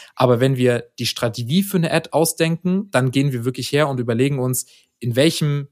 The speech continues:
in welcher Awareness-Stufe ist unser Nutzer gerade? In welchem,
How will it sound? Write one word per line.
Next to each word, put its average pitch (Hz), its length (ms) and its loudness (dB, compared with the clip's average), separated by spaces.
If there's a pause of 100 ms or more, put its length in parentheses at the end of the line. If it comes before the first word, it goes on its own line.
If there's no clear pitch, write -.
(140)
in 131 160 -2
welcher 139 260 0
Awareness-Stufe 113 680 -2
ist 104 100 -2
unser 101 240 -4
Nutzer 98 320 -4
gerade? - 380 -10
In 123 240 -6
welchem, 135 500 0